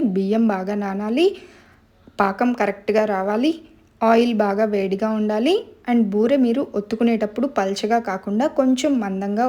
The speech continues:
ఒత్తుకోవాలి. ఈ నాలుగు టిప్స్ ఫాలో అవుతూ గనక బూరెలు చేశారంటే చాలా పర్ఫెక్ట్గా వస్తాయి. చూసారు కదా, కొంచెం మందంగా బూరెని ఒత్తి ఆయిల్లో వేశారంటే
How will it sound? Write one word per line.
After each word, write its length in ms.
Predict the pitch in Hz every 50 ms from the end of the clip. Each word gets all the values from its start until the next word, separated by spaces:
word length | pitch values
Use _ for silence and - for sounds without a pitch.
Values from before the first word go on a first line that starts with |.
| -
ఒత్తుకోవాలి. 600 | 208 208 - - - 185 185 185 190 208 285 339 494 571 - - - - - _ _ - 240
ఈ 20 | 254 254 226 208
నాలుగు 280 | 196 196 208 220 269 226
టిప్స్ 240 | 233 226 - - - -
ఫాలో 260 | 208 202 202 208 208 208
అవుతూ 200 | 202 202 202 208 202 202
గనక 200 | 202 196 202 - 220 208
బూరెలు 300 | 196 202 196 202 202 214 208 202
చేశారంటే 520 | 202 196 - 196 190 190 190 196 - 285 302 - -
చాలా 340 | 190 170 175 185 208 240 247 247 220
పర్ఫెక్ట్గా 500 | 202 202 - 202 196 - 208 196 220 220 208
వస్తాయి. 440 | 202 - - 196 196 202 220 262 349 427 - - - - - - _ _ - _ _ _ _ -
చూసారు 300 | 262 247 226 269 254 247 -
కదా, 160 | 247 285 330 370 - -
కొంచెం 280 | 269 240 233 233 233 214 208 202
మందంగా 380 | 190 190 196 208 208 220 254 277 233 196
బూరెని 320 | 202 202 202 214 214 208 202 190
ఒత్తి 180 | 196 - 302 302 311 - 196
ఆయిల్లో 320 | 190 196 202 202 208 208 190
వేశారంటే 540 | 190 185 - 190 190 190 185 190 185 180 196